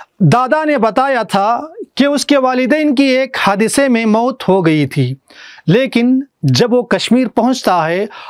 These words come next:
और वहां अपने लवाहिकीन के दोस्तों से मुलाकात करता है तो उसे असल हकीकत मालूम होती है कि उसके वालिदैन की मौत किसी एक्सीडेंट की वजह से नहीं हुई थी,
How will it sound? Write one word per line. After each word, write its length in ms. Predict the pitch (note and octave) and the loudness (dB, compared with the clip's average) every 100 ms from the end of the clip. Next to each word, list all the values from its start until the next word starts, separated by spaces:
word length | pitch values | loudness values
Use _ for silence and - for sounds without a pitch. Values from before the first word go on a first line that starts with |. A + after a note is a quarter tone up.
| - | -2
और 140 | A3 | 0
वहां 320 | F#3+ A3+ C4+ C4 | 2 2 2 0
अपने 280 | - A#3+ A3+ | 0 -2 2
लवाहिकीन 760 | F#3 F#3 G3 G#3 G#3+ C4 C4+ | 2 2 0 -2 0 0 2
के 140 | A3+ | 0
दोस्तों 440 | E3 F#3+ G3 B3+ A#3+ | 2 0 0 0 0
से 380 | - E3 F#3+ - _ _ _ E3 | 0 0 0 -4 _ _ _ 2
मुलाकात 600 | F#3+ G#3+ G#3 G#3+ A#3 - - | 4 2 2 0 0 -4 -2
करता 340 | B3+ B3 A#3+ G3+ | -2 0 0 0
है 220 | F3+ G3+ | 0 0
तो 180 | G3+ F#3 | 0 2
उसे 340 | F3 - F#3+ G#3 - | 2 0 -2 -4 -4
असल 360 | B3+ C4+ A#3 A#3 - | -2 0 0 0 -2
हकीकत 400 | - G3 A#3 A#3 | -2 0 -2 0
मालूम 380 | F3 E3 G3 G3 | 0 2 2 2
होती 340 | D3+ C#3 D3 C3+ | 0 0 0 2
है 240 | C#3 F#3+ - - - _ - | 2 0 -6 -20 -20 _ -2
कि 120 | B3+ | 0
उसके 320 | C4 B3 - | 2 0 0
वालिदैन 560 | B3 G#3 G3+ F#3+ C4+ B3+ | 2 0 0 0 2 2
की 140 | A3 | 2
मौत 380 | G#3 F#3 G3+ A#3 _ _ _ - | 2 0 0 -4 _ _ _ -2
किसी 340 | F#3+ F#3+ G#3+ | -2 2 0
एक्सीडेंट 680 | A3 - E3 - F3+ G#3+ A#3 | 0 0 -2 0 0 2 0
की 100 | A3 | 2
वजह 240 | E3 D#3+ G3+ | 2 2 0
से 160 | F#3 | 0
नहीं 320 | E3 D3 F#3+ G3 | 2 2 2 2
हुई 260 | D3 D3 | 2 2
थी, 400 | C3+ C#3+ E3 G3 | 0 0 0 -2